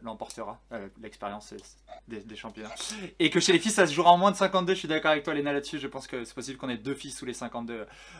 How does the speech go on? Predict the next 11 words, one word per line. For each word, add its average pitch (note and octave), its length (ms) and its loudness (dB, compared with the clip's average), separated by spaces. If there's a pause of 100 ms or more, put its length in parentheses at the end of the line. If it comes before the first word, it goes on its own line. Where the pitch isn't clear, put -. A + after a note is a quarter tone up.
(100)
pour C#3 120 -2
la C#3+ 80 4
finale. C#3+ 240 -2
Ça B2 100 -12
dépendra A#2+ 220 -4
bien A#2+ 100 -6
sûr B2 120 -14
des, A2 260 -8 (100)
des C3 140 -8
conditions. C#3+ 320 -8 (420)
Euh, F3+ 840 6